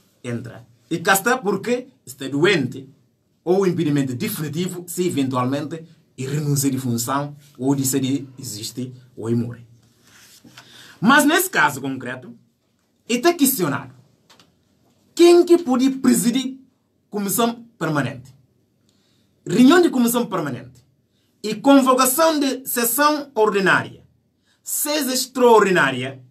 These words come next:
e de competência exclusiva do presidente da Assembleia Nacional Popular.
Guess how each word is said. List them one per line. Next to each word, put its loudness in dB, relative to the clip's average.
e 0
de 0
competência -2
exclusiva -6
do -8
presidente -4
da -6
Assembleia -6
Nacional -8
Popular. -14